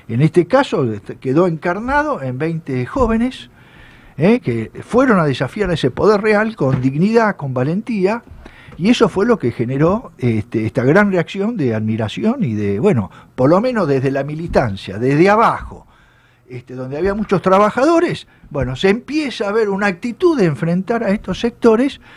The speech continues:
que estructuralmente vienen dominando la Argentina. Entonces yo creo que eso fue lo que generó esta,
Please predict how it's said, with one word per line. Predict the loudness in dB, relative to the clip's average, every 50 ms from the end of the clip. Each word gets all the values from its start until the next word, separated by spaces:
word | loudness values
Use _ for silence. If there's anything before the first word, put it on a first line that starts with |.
| -20 -20 -20 -20 -20 _ _ _ -2
que | 0 0
estructuralmente | 4 4 2 2 2 0 2 4 4 4 4 2 -2 -4 -4 -4 -4 -2 -2 0
vienen | 0 -2 -2 -2 -2
dominando | -2 -4 -2 -2 -2 -2 -2 -2
la | -2 -2
Argentina. | -4 -6 -6 -6 -4 -2 -2 -2 -2 -4 -8 -14 _ _ _ _ -20 -20 -20 -20 -20 _ _ _ _ -20 _ _ _
Entonces | -10 -8 -4 -2 0 2 2 2
yo | 2 2 0
creo | 0 -2 -2 -2 -2
que | -2 -4
eso | -2 0 0 0
fue | 0 2 2 2 2
lo | 4 2 2 2 0
que | -2 -2 0 0 0 -2 -4 -4 -6 -6 -6 -6 -4
generó | -4 -2 -2 0 0 0 0 2 2
esta, | 2 0 -2 -4 -4 -6 -4 -4 -4 -6 -6 -8 -12 -14